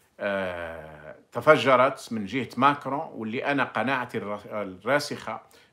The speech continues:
بأن اللي فجرها هي هذه النقطة، هي نقطة أن الفرنسيين اكتشفوا بأن النظام الجزائري بدأ يت-، ي-، ي-، يعني بدأ يت-، يسوف باش يرسل، أرسل جزء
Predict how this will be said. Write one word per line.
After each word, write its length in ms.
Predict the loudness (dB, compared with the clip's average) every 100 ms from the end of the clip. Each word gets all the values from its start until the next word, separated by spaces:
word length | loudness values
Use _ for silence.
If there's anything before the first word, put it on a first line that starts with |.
| -4
بأن 180 | -2 0
اللي 180 | 0
فجرها 720 | 0 -2 4 4 4 2 -4 -4
هي 200 | -4 -2
هذه 260 | 0 0
النقطة، 560 | 0 -2 -4 -8 -12 -12 _ _ _ _ -10
هي 220 | -4 -2
نقطة 380 | 0 -4 0 -2
أن 300 | 0 -6 -8
الفرنسيين 580 | -6 -6 -6 -6 -6 -8
اكتشفوا 600 | 0 0 0 -4 -8 -20 _ _ _ _ _ _ _ _ _ _ _
بأن 240 | 0 4 6
النظام 420 | 6 8 8 6
الجزائري 520 | 4 4 6 4 2
بدأ 500 | 6 6 8 4 2 -14 _ _ _ _ _ _ _ _ -4
يت-، 300 | -4 -2 0
ي-، 240 | 0 0
ي-، 580 | -4 -6 -8 -10 -12 -16 -20 _ _ _ _ _ -10
يعني 260 | -10 -8
بدأ 400 | -6 -4 -2 -2 -4
يت-، 240 | -10 -8 -8 -8 -12 -12
يسوف 840 | -12 -10 6 8 10 8 6 -2
باش 300 | -4 -4 -10 -4
يرسل، 460 | -2 -2 -2 -4 8
أرسل 360 | 8 8 2 2
جزء 360 | 2 0 -2